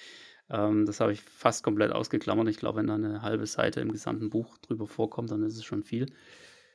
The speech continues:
Ähm, weil ich einfach denke, das, das kriegt jeder noch irgendwie selber hin. Also so ein, so ein Fernseher aus der Kiste holen und an die Wand hängen und anschalten, das, da braucht man normalerweise kein Buch dafür. Aber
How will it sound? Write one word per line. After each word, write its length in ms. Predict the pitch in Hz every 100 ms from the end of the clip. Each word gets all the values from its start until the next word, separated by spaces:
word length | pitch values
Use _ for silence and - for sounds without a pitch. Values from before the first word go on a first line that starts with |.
| _ _ _ -
Ähm, 560 | 104 101 104 104 104 - - -
weil 300 | 107 101 101
ich 100 | 104
einfach 320 | 104 101 - -
denke, 220 | 104 104
das, 220 | 104 98 -
das 180 | -
kriegt 240 | - 117 -
jeder 180 | 104 101
noch 100 | 98
irgendwie 280 | 113 104
selber 340 | 98 107 101 107
hin. 160 | 107
Also 180 | 110 101
so 140 | 107 107
ein, 140 | 104
so 80 | 107
ein 80 | 104
Fernseher 340 | 104 104 104
aus 80 | 101
der 140 | 107
Kiste 340 | - 107 - 104
holen 240 | 104 107
und 160 | 107 101
an 80 |
die 120 | 101 101
Wand 220 | 101 110
hängen 200 | 107 104
und 180 | 101 104
anschalten, 480 | 104 - 101 104
das, 380 | 107 107 - - _ _ _ _ _ _ _ _
da 160 | - 107
braucht 240 | - 135
man 80 | 113
normalerweise 480 | 101 101 104 104 -
kein 180 | - 104
Buch 220 | 85 -
dafür. 340 | 127 - 127 123 _ _ _ _ _ _ _ _ _ _ _ _
Aber 640 | 190 110 107 104 104 104